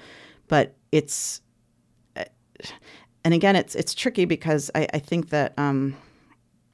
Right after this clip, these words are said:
and this is something I talk about with students in, in class a lot, like, there are certain things in writing that it would be a lot easier if you just avoided altogether, you know. A, a,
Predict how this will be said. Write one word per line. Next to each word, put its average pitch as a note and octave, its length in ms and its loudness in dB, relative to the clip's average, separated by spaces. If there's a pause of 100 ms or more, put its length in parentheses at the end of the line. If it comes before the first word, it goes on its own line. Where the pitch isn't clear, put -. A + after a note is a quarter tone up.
(120)
and F3 100 0
this F#3 140 -2
is F#3 80 -6
something C#3 480 -4
I C#3+ 80 -4
talk C#3 260 -6
about C3+ 280 -6
with C#3 100 -8
students F#3+ 460 -4
in, D3 180 -2
in C#3 180 -4
class D#3 380 -4
a D#3 40 -6
lot, D3 320 0
like, C#3+ 180 -2 (380)
there F3 80 0
are E3+ 40 2
certain - 240 0
things F#3 260 0
in D#3 120 0
writing D3+ 340 4
that C#3 240 -2
it D3+ 120 -2
would E3 140 -8
be D#3 300 0
a D3 120 -2
lot D3+ 300 0
easier D#3+ 340 0
if D#3 140 -4
you D3+ 60 -6
just C#3+ 220 -8
avoided C#3 400 -4
altogether, D3+ 640 -6 (160)
you D3+ 100 -4
know. C#3+ 540 -4
A, - 80 -6
a, C#3 60 -6